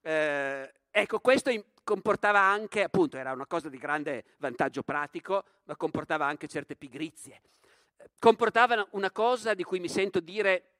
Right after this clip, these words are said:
agli eventuali futuri medievisti qui, attenzione, è rischiosissimo, non fidatevi delle edizioni. Lo si può fare quando, per fare un lavoro di massa,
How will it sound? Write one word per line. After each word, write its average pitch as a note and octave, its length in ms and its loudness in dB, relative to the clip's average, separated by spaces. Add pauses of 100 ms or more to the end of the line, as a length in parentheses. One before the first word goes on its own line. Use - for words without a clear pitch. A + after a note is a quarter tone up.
(280)
agli D3 160 -6
eventuali D3+ 420 -4
futuri D3 280 -4
medievisti C3+ 560 -10
qui, D#3 220 -2
attenzione, D#3+ 680 -4 (260)
è E3 140 0
rischiosissimo, E3+ 1000 -4 (500)
non B3 200 2
fidatevi A#3+ 520 2
delle F#3 240 -2
edizioni. E3+ 800 -2 (840)
Lo F#3+ 140 -2
si - 100 -4
può D3+ 160 0
fare A#3+ 540 2 (280)
quando, F#3+ 400 0
per E3 140 -2
fare F#3 200 6
un F3+ 80 6
lavoro F3 300 6
di D#3 120 -2
massa, C3+ 520 -8